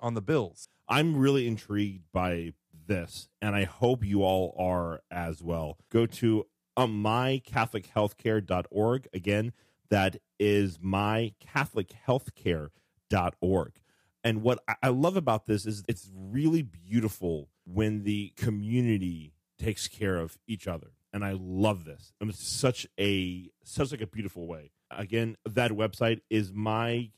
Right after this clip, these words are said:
Speaker 2: catholic health care dot org. Thank you to Curo for sponsoring this episode of Catching Foxes. How's that?
Speaker 1: Brutal, but we'll make it work.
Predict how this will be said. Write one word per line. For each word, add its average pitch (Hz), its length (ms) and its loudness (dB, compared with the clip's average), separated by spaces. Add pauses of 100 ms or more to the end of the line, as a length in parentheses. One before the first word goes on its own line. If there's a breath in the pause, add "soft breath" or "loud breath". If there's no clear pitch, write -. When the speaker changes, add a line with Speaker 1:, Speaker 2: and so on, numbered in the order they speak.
(120)
Speaker 2:
catholic 101 380 -4
health 110 260 -2
care 110 220 2
dot 98 380 2
org. 113 260 0 (420)
Thank 107 220 2
you 110 140 -4
to 98 440 0
Curo 101 520 2
for 90 540 0
sponsoring - 680 -2
this 95 220 0
episode 92 420 0
of 90 320 0
Catching 82 340 -6
Foxes. 80 380 -6 (1200)
How's 87 180 0
that? 98 260 -2 (300)
Speaker 1:
Brutal, 110 500 2 (540)
but 101 80 -6
we'll 98 140 -2
make 87 160 -6
it 87 60 -4
work. 78 240 -10